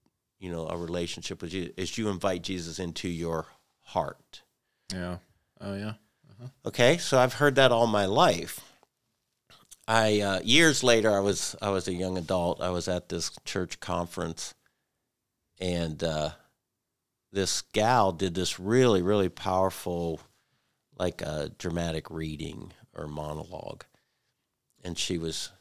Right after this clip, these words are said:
Speaker 1: she was expressing the anxiety of this phrase, inviting Jesus into her heart. And as a child, she was like, "Well, how does he even fit in there?"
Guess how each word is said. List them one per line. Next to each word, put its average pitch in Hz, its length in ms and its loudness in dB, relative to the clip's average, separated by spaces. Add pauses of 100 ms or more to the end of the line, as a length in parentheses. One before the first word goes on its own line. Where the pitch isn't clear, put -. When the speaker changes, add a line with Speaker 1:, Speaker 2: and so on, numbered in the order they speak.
Speaker 1:
she - 180 -12
was 82 200 -8
expressing 85 640 -8
the 76 180 -8
anxiety 80 840 -6
of 71 160 -10
this - 220 -6
phrase, 76 800 -8
inviting 80 540 -6
Jesus 80 460 -8
into 78 300 -10
her - 180 -14
heart. - 520 -4 (420)
And 87 120 -8
as 82 180 -6
a 78 80 -8
child, 87 480 -4
she - 100 -6
was 82 140 -8
like, 87 260 -12
"Well, 98 120 -10
how 101 220 -8
does 110 200 -6
he 113 80 -8
even 104 340 -10
fit - 500 -8
in 90 200 -8
there?" 80 340 -10